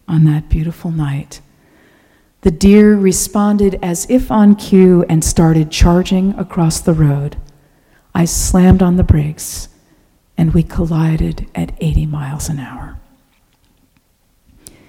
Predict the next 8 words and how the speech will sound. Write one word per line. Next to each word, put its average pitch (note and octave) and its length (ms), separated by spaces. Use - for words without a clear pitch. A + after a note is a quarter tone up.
Christopher - 480
continues, E3 1080
"The F3 80
sound C#3+ 760
was - 240
horrific. - 800
The E3+ 100
flight F3+ 560